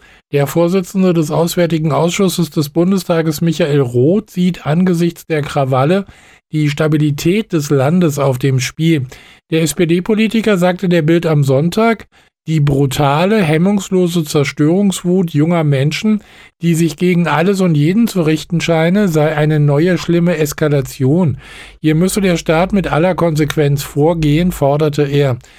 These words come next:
C-D-U-Vize Andreas Jung, den wir hier bei Mega Radio aktuell erst vor wenigen Wochen zum neuen Heizungsgesetz der Ampel im Interview hatten, sagte,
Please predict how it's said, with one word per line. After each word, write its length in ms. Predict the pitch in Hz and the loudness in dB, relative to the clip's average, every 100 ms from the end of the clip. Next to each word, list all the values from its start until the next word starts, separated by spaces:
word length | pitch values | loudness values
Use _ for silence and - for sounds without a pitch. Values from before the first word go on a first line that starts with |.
| - _ | -20 _
C-D-U-Vize 640 | 175 170 190 202 220 196 208 | -2 0 0 0 -2 -2 0
Andreas 480 | 190 180 180 165 | 2 2 2 2
Jung, 380 | 151 147 208 277 - - | 2 2 2 0 -4 -4
den 200 | 151 165 | 0 2
wir 100 | 160 | 2
hier 200 | 160 180 | 2 2
bei 180 | 170 160 | 0 0
Mega 320 | 156 170 180 | 0 2 2
Radio 300 | 165 160 170 | 2 2 0
aktuell 500 | 147 147 156 147 190 | -2 -2 -2 0 0
erst 260 | 175 170 - | 0 -2 -2
vor 240 | 185 156 | -2 0
wenigen 420 | 165 180 165 156 | 0 0 0 2
Wochen 300 | 151 208 - | 0 -2 -6
zum 260 | 208 175 147 | -6 -2 0
neuen 340 | 143 147 156 | 0 0 0
Heizungsgesetz 920 | 135 170 - 226 - - 151 147 147 | 0 -2 -2 -6 -6 -4 -2 -2 -2
der 220 | - 139 143 | -8 -6 -4
Ampel 320 | 165 175 151 | -2 0 0
im 100 | 143 | 0
Interview 540 | 160 196 190 160 160 | -2 0 0 2 0
hatten, 280 | 156 160 165 | 0 -2 0
sagte, 520 | 156 151 156 202 214 | 0 0 0 -2 -2